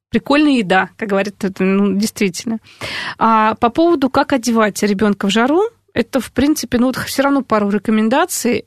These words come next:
Мы сейчас про маленьких детей говорим. Понятно, что, опять же, тепловой удар, не дай бог, да, если перекутаем, если вдруг где-то про-, боится, что продуть, либо наоборот, либо полноценно раздеть, это тоже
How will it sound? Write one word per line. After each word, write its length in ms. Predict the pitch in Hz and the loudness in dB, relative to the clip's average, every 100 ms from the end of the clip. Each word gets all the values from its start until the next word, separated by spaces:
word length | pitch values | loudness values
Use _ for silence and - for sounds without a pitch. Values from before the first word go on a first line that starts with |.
| _ | _
Мы 100 | 240 | -4
сейчас 220 | - 214 | -2 -4
про 140 | - 240 | 0 2
маленьких 460 | 240 226 202 - 196 | 2 2 -2 -4 -4
детей 360 | 202 - 302 302 | -4 -2 -2 0
говорим. 460 | 226 202 190 202 - - - - - - | 0 2 0 -4 -10 -20 -20 -20 -12 -6
Понятно, 460 | 202 208 233 - 208 | -2 0 0 0 -2
что, 880 | - - 202 202 190 190 190 180 - 50 - _ | -4 -4 -2 0 2 0 0 -2 -6 -12 -20 _
опять 260 | - 190 208 | -6 -2 -2
же, 80 | 196 | -4
тепловой 400 | 214 208 196 214 | -4 -2 0 0
удар, 240 | 202 196 | 0 0
не 100 | 185 | 0
дай 140 | 180 180 | -2 -2
бог, 340 | 202 196 - - | -4 -6 -6 -2
да, 120 | 214 | 0
если 340 | 233 - 214 | 0 -2 -4
перекутаем, 920 | - 208 - 339 349 320 294 285 233 | -2 -2 0 -2 2 2 2 2 0
если 340 | 190 196 190 196 | -2 -2 -2 -2
вдруг 280 | 185 208 196 | -2 -2 0
где-то 280 | 185 190 196 | -2 -2 -2
про-, 200 | 202 196 | -2 -2
боится, 480 | 202 202 202 190 | -2 0 0 -2
что 140 | - 208 | -6 -6
продуть, 380 | - 233 320 240 | -2 0 0 0
либо 200 | 247 262 | 0 0
наоборот, 520 | 240 240 214 160 - - | 0 0 0 -4 -6 -4
либо 180 | 220 | -2
полноценно 560 | 233 254 254 262 254 202 | -2 0 0 0 0 0
раздеть, 420 | 190 190 226 330 233 | 0 -2 -2 -2 -2
это 120 | 196 | -4
тоже 440 | 233 277 196 - | -2 -4 -4 -6